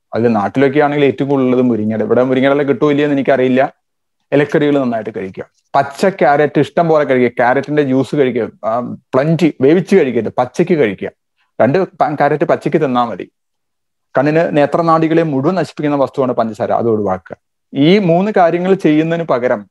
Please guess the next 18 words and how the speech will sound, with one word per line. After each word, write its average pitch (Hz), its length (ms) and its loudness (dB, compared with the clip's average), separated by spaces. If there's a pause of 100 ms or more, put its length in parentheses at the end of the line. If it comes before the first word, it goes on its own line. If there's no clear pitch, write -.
നമ്മൾ 120 140 -2
എന്താ 143 180 2
ചെയ്യുക? 147 260 -4
നമ്മൾ 131 280 -10
കണ്ണ് 123 200 0
ഡോക്ടറെ 135 220 0
പോയി 151 260 -2
കാണും, 165 200 -2
പിന്നെ 127 280 0
കണ്ണട 135 180 2
വെക്കും, 147 260 0
പിന്നെ 147 200 0
കണ്ണട 147 140 0
ഊരുന്ന 170 340 2
പ്രശ്നമേ 147 440 -2
ഇല്ല. 101 240 -4 (840)
ഓക്കെ, 143 280 -2 (320)
അപ്പോ 196 300 -4